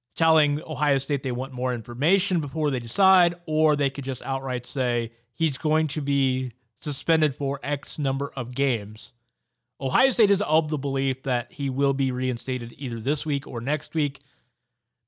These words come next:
being available by the Penn State game. That being said, while we wait to hear the decision from the N C double A,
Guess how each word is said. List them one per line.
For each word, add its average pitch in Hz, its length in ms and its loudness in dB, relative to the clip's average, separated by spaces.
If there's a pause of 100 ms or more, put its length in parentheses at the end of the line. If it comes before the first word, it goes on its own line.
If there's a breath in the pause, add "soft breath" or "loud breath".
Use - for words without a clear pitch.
being 160 240 2
available 135 800 0 (500)
by 156 480 2 (540)
the 127 80 -6
Penn 135 240 0
State 135 280 -2
game. 107 360 -12 (1080)
That 190 260 2 (120)
being 156 300 4
said, 139 640 2
while 147 320 4
we 147 100 2
wait 156 380 2
to 160 100 -2
hear 135 640 0 (280)
the 135 100 0
decision 139 500 0
from 139 180 -2
the 131 120 -2
N 120 100 -2
C 131 140 -8
double 113 360 0
A, 135 320 2